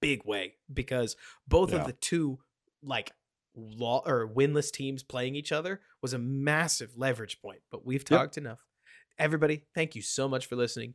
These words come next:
Speaker 1: Do be, or do be sure to give us a review wherever you can. We love y'all so much.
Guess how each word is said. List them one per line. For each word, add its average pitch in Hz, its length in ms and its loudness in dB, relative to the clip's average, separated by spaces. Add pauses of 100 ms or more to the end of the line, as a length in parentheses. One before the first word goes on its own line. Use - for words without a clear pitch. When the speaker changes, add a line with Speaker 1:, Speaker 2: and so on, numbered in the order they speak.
Speaker 1:
Do 226 220 0
be, 190 320 -6
or 143 380 6
do 202 160 0
be 214 80 -2
sure 185 360 -4
to 151 80 -6
give 151 160 -4
us - 200 -4
a 143 140 -2
review 127 440 -6 (240)
wherever 123 340 -2
you 104 200 -8
can. 139 400 -2 (280)
We 117 140 0
love 123 200 2
y'all 123 160 2
so 120 220 -2
much. 175 320 -4